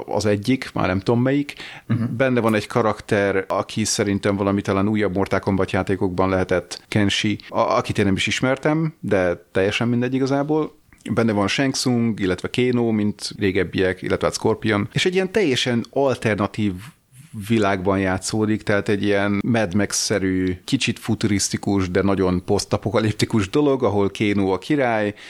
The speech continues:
Speaker 1: és Kenshi megpróbálja őt leverni, és hát ehhez szüksége van arra, hogy Sub-Zero felnevelje, vagy nem is tudom, hogy
Speaker 2: Nem.
Speaker 1: mi a
Speaker 2: Mondjuk ez nem hangzik rosszul egyébként.
Speaker 1: Ö, mondom, nem, nem volt kifejezetten rossz ilyen szempontból. Kicsit,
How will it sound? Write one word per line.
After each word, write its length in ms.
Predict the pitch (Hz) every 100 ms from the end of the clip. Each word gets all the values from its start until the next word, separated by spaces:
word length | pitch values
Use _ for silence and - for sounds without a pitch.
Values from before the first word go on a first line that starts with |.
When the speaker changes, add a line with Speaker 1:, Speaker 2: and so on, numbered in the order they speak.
| - -
Speaker 1:
és 340 | 98 95 - -
Kenshi 520 | - 110 104 - 101
megpróbálja 580 | 95 92 - 87 87 87
őt 160 | 87 92
leverni, 520 | 90 90 87 85 90
és 260 | 92 92 -
hát 180 | -
ehhez 260 | - 92 90
szüksége 380 | - - 98 92
van 120 | 90
arra, 260 | 87 90 90
hogy 260 | 90 87 - - - - _
Sub-Zero 720 | - 98 90 98 92 90 87 92 -
felnevelje, 580 | - 80 87 95 85 80
vagy 120 | 82
nem 100 | 82
is 180 | 85 -
tudom, 180 | 90
hogy 240 | 90 87 - _
Speaker 2:
Nem. 160 | - 92
Speaker 1:
mi 60 |
a 160 | 85 87 - - - _
Speaker 2:
Mondjuk 220 | - 285 370
ez 60 |
nem 140 | - -
hangzik 280 | 92 95
rosszul 280 | 104 101 107
egyébként. 420 | 101 104 - 120
Speaker 1:
Ö, 260 | 185 233 233
mondom, 580 | 226 226 190 196 180 220
nem, 320 | 208 220 202 -
nem 160 | 220
volt 160 | 180 175
kifejezetten 840 | 185 - 143 135 - 135 127 131 151
rossz 300 | 117 117 -
ilyen 180 | 123 113
szempontból. 640 | - 113 110 113 107 110 110 -
Kicsit, 600 | 170 165 143 135 -